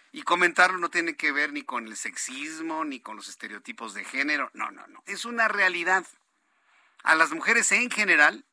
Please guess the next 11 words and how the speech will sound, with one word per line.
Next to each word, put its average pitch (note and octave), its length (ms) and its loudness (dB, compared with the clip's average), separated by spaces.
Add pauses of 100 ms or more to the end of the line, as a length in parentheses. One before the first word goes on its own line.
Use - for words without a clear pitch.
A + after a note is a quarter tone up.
no D#3+ 260 -4
les A#3+ 260 -6
gusta G#3+ 320 -16
el F3 80 -14
fútbol. G3+ 540 -14 (2250)
Y E3 140 -4
pues E3 220 0
bueno, G#3 200 -2
pues - 140 -20
muchas C#3+ 300 -4
es-, B2+ 140 -8